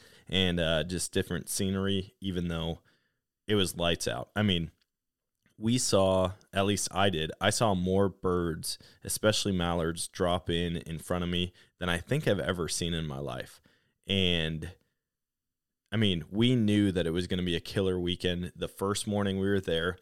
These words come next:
we were set up, and maybe fifteen to twenty minutes before sunrise, we had, or fifteen to twenty minutes before legal shooting light, so almost an hour before sunrise,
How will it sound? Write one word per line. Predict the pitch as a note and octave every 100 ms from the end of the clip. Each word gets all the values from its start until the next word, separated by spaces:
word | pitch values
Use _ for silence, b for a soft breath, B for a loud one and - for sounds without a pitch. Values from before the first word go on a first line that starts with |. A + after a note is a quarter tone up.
| b b b b
we | -
were | D#2+
set | D#2+ - G2 G2
up, | F#2 F2 - -
and | F2 E2 E2+
maybe | F#2+ F2+ F2+
fifteen | E2+ G#2 - A2
to | F#2
twenty | - G2+
minutes | G2 F2+ -
before | F2+ - F2+
sunrise, | F2+ - F2+ F#2+ F#2+ F#2+ - _ b b b
we | G2 G2
had, | F2+ E2+ -
or | G2+ D2+ D#2+ -
fifteen | - G2+ - G2+
to | E2+
twenty | - F#2+ F2+
minutes | F2 E2
before | - D2+ - F2
legal | E2 F2+ F2
shooting | - - B2+ A#2 D#2
light, | D#2 D2 -
so | -
almost | E2+ A2 F2 -
an | E2
hour | E2 F#2
before | E2+ F2 F2 D#2+
sunrise, | - F#2+ E2 D#2 C#2+ -